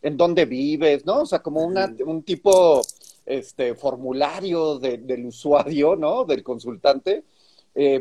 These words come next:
Speaker 1: porque nosotros, o sea, cuando el consultante llega al espacio terapéutico físico, no sabemos nada. Nada, do-, nada, nada. O sea, ellos sí pueden saber en dónde estamos ubicados.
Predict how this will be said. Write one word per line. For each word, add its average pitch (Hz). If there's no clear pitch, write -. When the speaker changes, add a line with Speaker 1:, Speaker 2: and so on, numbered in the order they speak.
Speaker 1:
porque 131
nosotros, 139
o 131
sea, -
cuando 143
el 139
consultante 139
llega 151
al 113
espacio 143
terapéutico 147
físico, 156
no 175
sabemos 196
nada. 156
Nada, 170
do-, 151
nada, 160
nada. 135
O 143
sea, 147
ellos 196
sí 214
pueden 202
saber 175
en 165
dónde 175
estamos 175
ubicados. 147